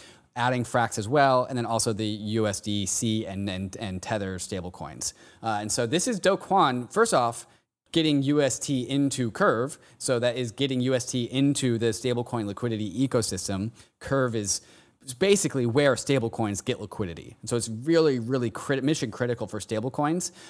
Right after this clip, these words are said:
Uh, and not only is he in, uh, submitting a proposal to inject U S T into Curve, at the same time, he is proposing a pool without Dai.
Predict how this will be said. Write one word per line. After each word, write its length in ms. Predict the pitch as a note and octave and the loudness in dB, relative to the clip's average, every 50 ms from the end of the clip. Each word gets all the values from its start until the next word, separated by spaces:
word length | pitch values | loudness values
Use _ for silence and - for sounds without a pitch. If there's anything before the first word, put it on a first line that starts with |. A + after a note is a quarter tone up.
| - - - | -20 -14 -6
Uh, 220 | - A2+ A#2 A#2 A2 | -2 -2 0 0 0
and 360 | C3 B2+ B2+ B2+ B2 A#2+ A#2+ - | -2 -2 -2 -2 -2 -4 -4 -4
not 240 | - C3+ D3 E3+ F3 | 0 2 4 4 6
only 300 | E3+ G#3 G#3 F#3+ D#3 C#3 | 4 4 4 4 4 2
is 140 | C3+ A#2+ A#2 | 2 0 0
he 140 | C3 C3+ C3 | 0 0 2
in, 400 | B2 A#2 G#2 A2 C#3+ C#3+ C3 B2+ | 2 0 0 -4 -6 -6 -4 -2
uh, 300 | A#2+ B2+ A#2+ A#2+ A2+ G2 | 0 2 0 0 0 -2
submitting 340 | - - C3 C3+ C#3 C#3 C3 | -4 -2 -2 0 0 0 -2
a 40 | - | -4
proposal 400 | B2 G2+ - C#3+ C#3+ C3 C3 A#2 | -4 -4 -2 -2 0 0 -2 -4
to 120 | - B2+ | -4 -4
inject 440 | B2+ A#2 A2 G2+ A#2+ B2+ A#2+ - - A#2 | -4 -4 -2 0 0 0 -2 -2 -4 -4
U 160 | B2 A#2+ A#2 | -2 0 0
S 140 | A2+ - - | 0 -2 -2
T 220 | - F3+ G#3+ A#3 | -2 0 2 2
into 160 | D#3+ A#2+ A2+ | 2 0 0
Curve, 340 | G#2+ - G2+ G2 F#2+ G2 - - - - - - - | -2 -4 -4 -2 -2 -4 -6 -12 -20 -20 -20 -14 -10
at 120 | - A#2+ A2+ | -8 -6 -4
the 60 | A2+ | -2
same 260 | - - G3 A3 G#3+ | 0 0 0 0 0
time, 300 | F#3 D#3+ D3+ B2+ A#2 A#2 | 0 0 0 0 0 -2
he 200 | G#2+ - C3+ C3 | -2 -2 0 0
is 140 | B2 A2+ - | 0 0 -2
proposing 560 | - C3+ A2+ C3+ C3 B2+ B2+ B2+ B2+ B2 B2 - _ _ | -2 -4 -2 0 0 0 0 0 0 -2 -2 -4 _ _
a 120 | - B2 A#2 | -4 -4 -4
pool 400 | - - C#3+ C3 B2 A#2+ - C3 | -2 0 2 4 4 4 2 2
without 680 | C3 C3+ B2 - - - C#3+ D3+ D3+ D3+ - - - - C#3+ A#2 | -2 -2 -2 -4 -4 -2 2 4 4 4 2 0 -6 -10 -4 0
Dai. 400 | - C#3 C3+ A#2+ F#2+ E2+ D#2 - | 2 4 4 4 2 0 -4 -8